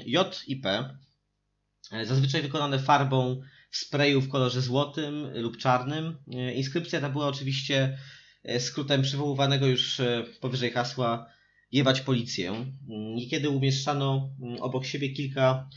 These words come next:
podobnych napisów, również uzupełnionych o dane liczbowe, to znaczy sto procent, mm, określające intensywność, z jaką rzeczone jebanie miało być przeprowadzane.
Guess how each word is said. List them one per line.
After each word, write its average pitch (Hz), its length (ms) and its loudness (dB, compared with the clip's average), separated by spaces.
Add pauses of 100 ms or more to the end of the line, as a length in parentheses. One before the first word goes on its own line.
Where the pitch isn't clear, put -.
(120)
podobnych 156 360 0
napisów, 135 460 -2
również 131 360 2
uzupełnionych 131 540 2
o 135 40 2
dane 127 200 2
liczbowe, 131 600 4 (180)
to 123 100 0
znaczy 123 320 4
sto 165 160 6
procent, - 460 2 (680)
mm, 107 460 -6
określające 143 560 0
intensywność, 143 640 0
z 135 40 -2
jaką 127 360 2
rzeczone 127 360 0
jebanie 123 380 4
miało 117 260 2
być 104 240 -6
przeprowadzane. 101 680 -6